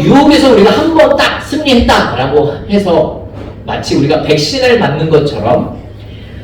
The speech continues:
어, 완전한 면역이 생기는 것도 사실 아니지 않습니까?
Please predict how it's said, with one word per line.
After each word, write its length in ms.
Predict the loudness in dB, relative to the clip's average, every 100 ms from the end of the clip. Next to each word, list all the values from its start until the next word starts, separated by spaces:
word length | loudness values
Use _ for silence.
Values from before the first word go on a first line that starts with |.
| -16 -12
어, 100 | -6
완전한 560 | -2 2 4 2 2 -2
면역이 640 | 2 4 4 4 4 2
생기는 440 | -2 -2 -2 0 0
것도 260 | 0 0
사실 340 | -4 -6 -4 -4
아니지 300 | -4 -6 -6
않습니까? 520 | -8 -10 -10 -10 -12